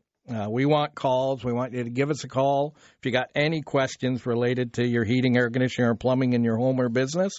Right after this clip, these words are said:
So give us a call at five one nine, six four three,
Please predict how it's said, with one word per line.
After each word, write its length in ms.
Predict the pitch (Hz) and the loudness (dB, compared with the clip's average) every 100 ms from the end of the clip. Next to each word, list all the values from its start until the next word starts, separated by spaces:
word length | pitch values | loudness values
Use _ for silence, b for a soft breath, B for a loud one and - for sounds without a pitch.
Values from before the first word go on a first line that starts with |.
| _ b b b b | _ b b b b
So 140 | 123 | 0
give 220 | 107 147 | 4 2
us 140 | 151 156 | 2 -2
a 20 | |
call 460 | - 143 139 135 117 | 0 2 2 2 0
at 200 | 113 - | -2 -2
five 300 | 135 139 135 | 0 0 0
one 240 | 143 139 | -2 0
nine, 460 | 135 143 160 175 170 b b b b | 0 0 0 -4 -10 b b b b
six 340 | - - 160 - | -4 -2 -2 -4
four 320 | - 147 143 | 0 2 2
three, 600 | - 147 147 147 147 | -2 -2 2 2 0